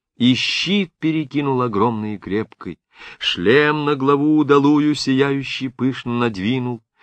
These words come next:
с конскую гривою, гребень ужасный над ним развивался. Взял два крепкие дрота — какие сподручнее были. Не взял копья одного Ахиллеса героя,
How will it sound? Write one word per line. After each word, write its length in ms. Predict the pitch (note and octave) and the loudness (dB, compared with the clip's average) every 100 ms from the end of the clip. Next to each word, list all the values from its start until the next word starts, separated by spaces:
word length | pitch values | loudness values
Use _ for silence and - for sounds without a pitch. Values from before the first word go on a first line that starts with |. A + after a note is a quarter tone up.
| _ | _
с 140 | - | -18
конскую 640 | - A2 A2+ - - G#2+ A2 | -2 0 0 -6 -8 -6 -6
гривою, 600 | F#2+ G#2+ G#2+ G#2+ G2+ G2 _ _ _ _ | -4 -4 -4 -6 -8 -12 _ _ _ _
гребень 640 | E2+ F2 B2 B2 A2 G#2 | -4 0 2 2 0 -2
ужасный 560 | G#2+ F2+ A2 G#2 - G2 | -4 -2 -2 -2 -6 -4
над 240 | F#2+ F2 | -4 -4
ним 200 | F2 F#2+ | -6 -6
развивался. 760 | F2+ E2 E2+ F#2 G2+ F#2 - - _ _ _ _ - - | -6 -6 -4 -2 -2 -6 -12 -18 _ _ _ _ -20 -18
Взял 480 | F2+ E2 C3 D3+ D3 | -12 0 4 4 2
два 320 | G2+ B2 C#3+ | 2 2 2
крепкие 680 | C3+ A2+ C#3+ C3+ - C3 C3+ | 0 0 0 0 -8 -6 -4
дрота — 720 | A2 G2+ D3 B2+ - F#2 D2+ _ _ - | -4 2 2 2 -2 -8 -8 _ _ -8
какие 360 | G#2+ - A2 | -6 -4 -6
сподручнее 800 | G2+ - A2+ C3+ B2 - F#2+ F#2 | -6 -8 -4 -2 -2 -6 -6 -8
были. 380 | F2 B2 F#2 D#2+ _ _ _ _ _ _ _ _ _ _ _ - | -4 -4 -4 -10 _ _ _ _ _ _ _ _ _ _ _ -10
Не 280 | F#2+ C#3 D#3+ | -2 0 0
взял 580 | A2 G2 F#3+ G#3 G3 | -4 -2 2 4 2
копья 760 | C#3+ E3 E3 - G2+ F3+ G3 E3+ | 2 0 0 -2 -2 2 2 2
одного 500 | C3+ A2 A2+ A2+ A#2 | 0 -2 -2 2 2
Ахиллеса 720 | G#2+ - G#2+ G2+ A2+ - - | 2 -2 -2 0 0 -2 -8
героя, 640 | F2 F#2 G2 A2 G2 F2+ | -4 0 2 2 2 0